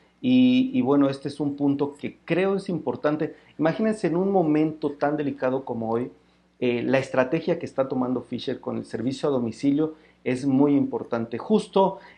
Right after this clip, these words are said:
es, eh, lo que quiero hacer. Si no, lo voy a enlazar directamente por teléfono porque se está complicando la llamada, pero en un momento más les comunicaré con Manolo Ablanedo. Déjenme,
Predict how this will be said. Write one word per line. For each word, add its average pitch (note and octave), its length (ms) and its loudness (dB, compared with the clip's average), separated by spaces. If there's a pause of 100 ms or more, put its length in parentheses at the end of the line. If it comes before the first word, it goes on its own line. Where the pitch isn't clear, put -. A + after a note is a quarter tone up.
es, D3+ 340 0
eh, B2+ 540 0
lo B2 440 4
que B2+ 140 -4
quiero D3+ 200 2
hacer. C#3 240 0
Si - 140 -4
no, G#3+ 100 4
lo A3+ 100 8
voy G#3 140 6
a G#3 60 2
enlazar D#3 400 4
directamente C#3 960 2 (340)
por A#2+ 180 2
teléfono D3 540 4
porque A#2 640 -4
se - 160 -8
está B2+ 580 2 (320)
complicando B2 580 2
la B2+ 120 6
llamada, E3 480 6
pero B2+ 360 4 (320)
en C3+ 120 2
un F3 120 6
momento D#3 440 4
más C3 380 4
les A#2 200 -4
comunicaré A2+ 800 -2
con A#2+ 400 0 (340)
Manolo B2 800 4
Ablanedo. A2 640 -4
Déjenme, C#3+ 540 -2